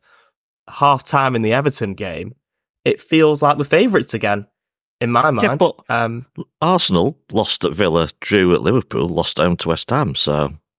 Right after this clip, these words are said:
Speaker 2: you know, <laughs> it, it works both ways, doesn't it? So,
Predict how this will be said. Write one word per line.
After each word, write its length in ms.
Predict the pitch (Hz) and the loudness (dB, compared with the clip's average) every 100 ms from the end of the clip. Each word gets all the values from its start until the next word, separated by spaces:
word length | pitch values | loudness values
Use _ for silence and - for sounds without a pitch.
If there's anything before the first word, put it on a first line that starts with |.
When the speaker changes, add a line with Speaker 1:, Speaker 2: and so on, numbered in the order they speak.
| _ _ | _ _
Speaker 2:
you 100 | 113 | -2
know, 200 | - - - _ | 0 0 -4 _
<laughs> 160 | - - 170 - 180 - - - - - - - | -8 -2 -2 0 -6 -6 -10 -8 -8 -10 -18 -10
it, 200 | - 95 - | -2 -2 0
it 180 | 92 87 | -2 2
works 320 | 95 80 - | 2 2 0
both 280 | 90 85 87 | 2 2 2
ways, 320 | 113 127 - | 2 0 -2
doesn't 340 | 113 131 - | -4 -4 -2
it? 180 | 76 - | -4 -4
So, 300 | - 82 78 | -6 -4 -4